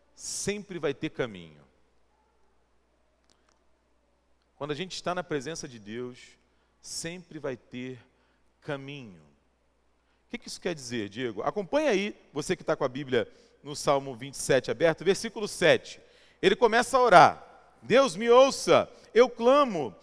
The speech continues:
se compadeça de mim, me responda, eu quero buscar a sua presença. Deus, por favor, é, não se oculte de mim, não me rejeite, não me desampare."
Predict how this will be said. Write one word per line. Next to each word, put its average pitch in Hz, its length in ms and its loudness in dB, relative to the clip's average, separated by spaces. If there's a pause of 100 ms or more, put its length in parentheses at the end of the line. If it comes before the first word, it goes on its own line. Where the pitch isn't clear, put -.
(160)
se - 160 -8
compadeça 254 720 2
de 190 100 -10
mim, 208 460 -4 (160)
me 302 160 -4
responda, 226 880 2 (180)
eu 269 140 4
quero 294 220 6
buscar 254 420 0
a 247 80 2
sua - 180 -2
presença. 185 840 0 (2000)
Deus, 294 280 2
por 330 200 -4
favor, 214 640 6 (240)
é, 262 200 6
não 285 160 0
se - 120 -6
oculte 277 440 -4
de 196 100 -6
mim, 226 260 -4
não 285 160 0
me 349 120 -6
rejeite, 214 640 4
não 302 140 -2
me 294 100 -6
desampare." 208 720 4